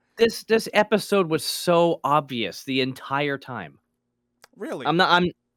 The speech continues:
Speaker 1: I'm not trying to take away from yours. I'm just saying, like, it's, it's funny that you didn't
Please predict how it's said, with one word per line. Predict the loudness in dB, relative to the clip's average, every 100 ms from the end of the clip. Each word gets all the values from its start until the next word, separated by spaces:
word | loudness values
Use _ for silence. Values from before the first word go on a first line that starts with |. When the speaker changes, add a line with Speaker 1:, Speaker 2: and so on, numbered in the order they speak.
| _ -4
Speaker 1:
I'm |
not | -2 0
trying | -2
to | -2
take | -2
away | -2
from | -2 -4
yours. | -2 -2 -2
I'm | -6
just | -10
saying, | -4 -4 -4
like, | -6 -8
it's, | -8 -10
it's | -12
funny | -8 -4 -4 -4
that | -4 -4
you | -6 -4
didn't | -4 -6